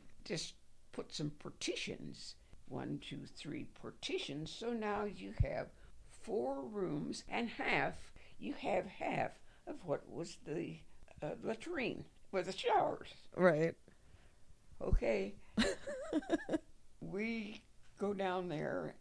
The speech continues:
Speaker 1: and, uh, the most fortunate thing to happen to us is there was another couple from Pennsylvania.
Speaker 2: Oh.
Speaker 1: And he was a geologist, and they had already been there a few weeks.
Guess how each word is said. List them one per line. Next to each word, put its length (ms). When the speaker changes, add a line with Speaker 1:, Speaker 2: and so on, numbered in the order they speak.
Speaker 1:
and, 500
uh, 220
the 120
most 360
fortunate 560
thing 360
to 120
happen 480
to 220
us 420
is 120
there 160
was 220
another 360
couple 460
from 180
Pennsylvania. 880
Speaker 2:
Oh. 220
Speaker 1:
And 200
he 200
was 220
a 40
geologist, 1000
and 140
they 140
had 260
already 460
been 320
there 380
a 60
few 260
weeks. 460